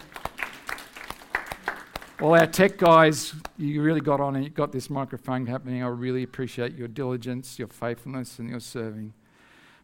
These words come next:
And Lord, I just wanna just commit this word to you.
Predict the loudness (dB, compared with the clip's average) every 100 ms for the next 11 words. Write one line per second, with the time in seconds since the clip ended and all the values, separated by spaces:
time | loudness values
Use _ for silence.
0 | _ -8 -4 0 0 -2 -6 -14 _ -8
1 | -6 -6 -8 _ _ -18 _ -12 -10 -12
2 | -10 -6 -4 -4 -6 -10 -8 -4 -4 -4
3 | -10 -10 -8 -8 -8